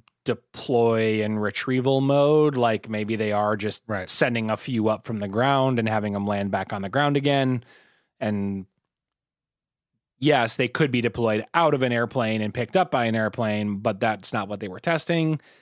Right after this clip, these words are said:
Speaker 1: I guess that's possible too. But this
Speaker 2: The
Speaker 1: goes
Speaker 2: darpa angle would explain some things too, with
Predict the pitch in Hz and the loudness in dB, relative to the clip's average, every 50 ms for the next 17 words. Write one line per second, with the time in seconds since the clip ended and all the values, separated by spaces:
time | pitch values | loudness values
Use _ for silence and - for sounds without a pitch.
0 | _ _ _ _ _ - 113 127 127 - 135 127 - - 127 117 113 - - 110 | _ _ _ _ _ -4 -2 -2 0 0 -2 -4 -2 -2 -2 -2 -2 -4 -6 -8
1 | 101 101 - - 143 143 143 143 139 139 - - _ _ _ _ _ _ _ _ | -8 -8 -6 -4 -2 0 2 2 0 0 -4 -8 _ _ _ _ _ _ _ _
2 | _ _ _ _ - 214 208 202 196 - 185 196 - 135 220 170 185 214 208 - | _ _ _ _ 2 2 2 2 2 0 -2 0 2 4 4 6 6 6 4 4
3 | 202 165 156 160 160 147 156 147 139 143 139 135 120 - - 143 131 127 120 107 | 4 4 4 2 2 4 4 6 6 6 4 4 2 0 0 0 0 0 0 -2
4 | - 110 101 - 117 110 104 - - - 131 117 104 101 98 104 107 98 - - | -2 -4 -2 -2 -2 0 -2 -4 -2 0 0 0 2 0 0 0 0 -2 -2 -6
5 | - | -16